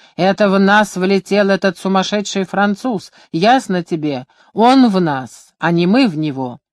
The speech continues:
Обстоятельства чрезвычайные. Шеф должен понять, что надо во всём разобраться. Надо понять, и что случилось, почему они летели прямо в нас.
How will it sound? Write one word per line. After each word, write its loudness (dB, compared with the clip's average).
Обстоятельства -2
чрезвычайные. -2
Шеф -2
должен -4
понять, 0
что -8
надо -2
во -2
всём -6
разобраться. -4
Надо 0
понять, -2
и -6
что -4
случилось, -4
почему 0
они 2
летели -2
прямо 0
в -6
нас. -2